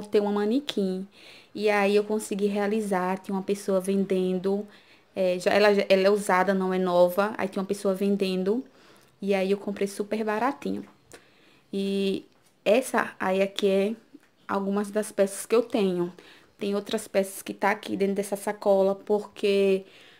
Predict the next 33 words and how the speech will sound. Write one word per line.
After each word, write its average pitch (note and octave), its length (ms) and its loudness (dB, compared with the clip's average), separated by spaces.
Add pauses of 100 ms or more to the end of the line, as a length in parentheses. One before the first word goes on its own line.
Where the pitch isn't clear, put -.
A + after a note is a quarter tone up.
(420)
não G#3+ 180 -2
tenho G#3+ 260 -2
cabide. F#3+ 800 -4 (160)
Aí F#3+ 720 -2
eu G#3 120 2
encomendei G#3 480 2
agora G3 440 4
mais G3+ 300 -2
uns G3+ 120 -8
três G3+ 220 0
pacotinhos G#3 500 -6
de G3+ 60 -6
cabide. G3+ 760 -6 (100)
E A3 100 0
aos B3 200 -2
poucos B3+ 220 2
eu A#3 40 2
vou A#3+ 80 0
comprando, C4 500 4
porque G#3 260 -2
querendo G#3+ 280 0
ou A3 60 0
não, G#3 140 0
cabide G3+ 720 -2
é - 20 0
muito G3 360 -2
caro. F#3 480 -4 (540)
E A3 120 0
aos A3 240 2
poucos G3+ 340 2
eu G#3+ 100 2
vou G#3 100 0
comprando. G3 720 0